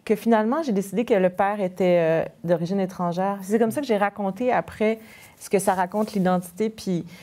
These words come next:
le vivre ensemble, puis de prendre des, des vrais immigrants en francisation qui sont, euh, dans la classe, qui est aussi un hommage au cinéma direct aussi de, de, du documentaire, puis donc de raconter tout ça. Puis, euh, pour moi, c'est important parce que c-, parce que moi, je suis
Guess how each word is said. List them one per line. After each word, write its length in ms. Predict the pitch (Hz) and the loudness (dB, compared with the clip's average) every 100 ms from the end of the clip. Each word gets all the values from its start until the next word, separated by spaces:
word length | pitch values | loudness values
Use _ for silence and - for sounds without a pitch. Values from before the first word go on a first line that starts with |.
| - - | -20 -4
le 80 | 180 | 0
vivre 260 | 180 185 180 | 2 2 2
ensemble, 520 | 175 175 202 202 208 | 0 0 0 0 0
puis 160 | 202 175 | -2 -8
de 80 | - | -8
prendre 260 | - 185 | -2 0
des, 180 | 180 175 | 0 0
des 160 | 160 170 | 0 0
vrais 200 | 175 180 | 2 0
immigrants 600 | 175 185 180 185 196 202 | 0 0 0 2 2 2
en 40 | 196 | 0
francisation 1000 | 196 180 180 170 165 170 202 196 196 196 | -2 -4 0 2 2 0 -2 -2 -2 -4
qui 160 | 196 | -6
sont, 220 | 180 175 170 | -6 -2 -2
euh, 200 | 160 160 160 - - - | -2 -6 -10 -20 -14 -2
dans 80 | 175 | 0
la 80 | |
classe, 320 | 170 190 196 196 | 2 2 2 0
qui 100 | 175 | -2
est 40 | |
aussi 240 | 160 165 180 | -2 0 0
un 120 | 175 | 2
hommage 300 | 165 175 175 | 2 0 0
au 80 | 165 | -4
cinéma 320 | - 165 165 | -4 -2 -2
direct 340 | 160 175 175 | 0 -2 -2
aussi 280 | 165 160 - | -6 -8 -2
de, 180 | 175 156 | 0 0
de, 180 | 160 160 | -2 -6
du 140 | 160 | -6
documentaire, 680 | 160 156 - 160 160 202 208 208 | -6 -6 -6 -4 2 2 2 -4
puis 200 | 170 156 - - - - - | -10 -10 -14 -20 -20 -20 -4
donc 160 | 170 175 | 0 2
de 60 | 170 | 2
raconter 540 | 175 180 185 180 202 | 0 -2 -4 -4 -8
tout 140 | - | -10
ça. 280 | - - 240 | -8 0 0
Puis, 340 | 269 - 180 160 | 0 -4 0 2
euh, 280 | 160 160 | 4 2
pour 180 | 156 - | -2 0
moi, 160 | 185 220 | 2 2
c'est 160 | 226 | 2
important 420 | 185 185 185 233 269 | -2 -2 -2 -2 0
parce 240 | 202 185 | -2 -2
que 160 | - 180 | -4 -4
c-, 360 | - - - - | -6 -16 -18 -6
parce 180 | 180 180 | -4 -2
que 80 | 185 | -2
moi, 200 | 196 220 | 2 2
je 100 | 214 | 0
suis 320 | 190 - | -6 -6